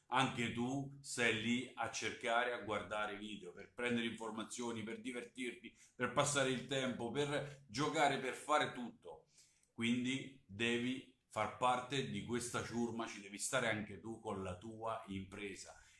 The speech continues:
E come meglio farlo? Con un metodo, un metodo che possa funzionare, sì, perché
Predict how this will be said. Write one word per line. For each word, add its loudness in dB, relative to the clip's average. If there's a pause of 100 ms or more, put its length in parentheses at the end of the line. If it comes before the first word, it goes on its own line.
E 0
come 4
meglio 4
farlo? 4
Con 2 (360)
un -2
metodo, 2
un -4
metodo -2
che -2
possa -2
funzionare, 2
sì, -2
perché 2